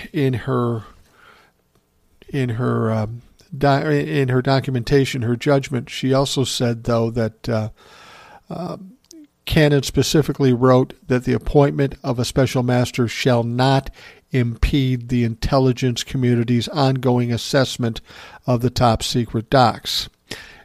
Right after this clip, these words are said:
And that's really where the problem lies. It's one thing, we know Donald Trump stole these documents. We know he lied to the D O J.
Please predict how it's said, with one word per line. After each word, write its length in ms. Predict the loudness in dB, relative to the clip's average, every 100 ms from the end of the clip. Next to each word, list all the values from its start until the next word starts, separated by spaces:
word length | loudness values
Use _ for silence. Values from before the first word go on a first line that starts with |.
| -10
And 120 | -2
that's 280 | -2 -2 -4
really 200 | -2 0
where 160 | -2
the 100 | -4
problem 500 | -4 -2 -2 -2 -6
lies. 440 | -2 -2 -2 -4 -8
It's 160 | -4
one 220 | 0 0
thing, 260 | 0 -2 -2
we 140 | -2
know 200 | 2 2
Donald 340 | 4 0 0 -4
Trump 300 | -6 -6 -6
stole 420 | -4 2 4 4
these 320 | 2 -4 -4
documents. 580 | -2 -2 -2 -4 -4 -2
We 140 | -2
know 280 | 0 2 2
he 180 | 2 0
lied 400 | 0 0 -2 -2
to 100 | -4
the 140 | -4
D 260 | -4 -2 -2
O 140 | -2
J. 420 | -4 0 2 2